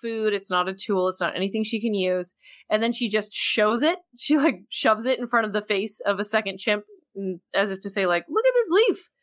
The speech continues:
and then puts it right back and starts looking at it again on her side. So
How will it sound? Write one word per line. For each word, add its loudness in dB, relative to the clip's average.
and 6
then 4
puts 0
it 2
right 4
back 2
and -8
starts -4
looking -4
at 0
it -8
again -6
on -4
her -10
side. -8
So 4